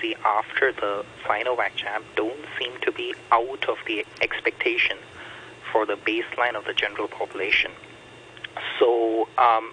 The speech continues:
at the moment, we, we don't, uh, we, we,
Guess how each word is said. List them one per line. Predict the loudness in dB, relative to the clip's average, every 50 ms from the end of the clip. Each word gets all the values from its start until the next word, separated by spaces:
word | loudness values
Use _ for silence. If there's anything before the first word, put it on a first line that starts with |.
| -14 -4 0
at | 0 0 0 0
the | -4
moment, | -2 0 -2 -2 -2 -6 -6 -6
we, | -6 -6 -4 -6
we | -8 -8 -8 0
don't, | 2 2 2 2 -2 -8 -10 -6 0
uh, | 2 2 4 4 4 2 0 0 -4 -8 -20 -20 -20 -20 -20 -20 -20 -20 -20 -16 -14 -12 -10 -10
we, | -10 -12 -10 -8
we, | -6 -6 -6 -6